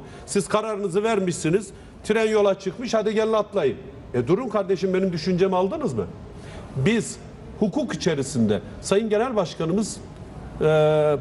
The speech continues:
parti meclisi toplantısında dört madde koyarak bu konuda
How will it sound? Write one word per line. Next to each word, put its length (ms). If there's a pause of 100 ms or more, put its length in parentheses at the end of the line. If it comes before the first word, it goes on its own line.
parti 260
meclisi 340
toplantısında 840 (300)
dört 200 (880)
madde 380
koyarak 380 (460)
bu 240
konuda 500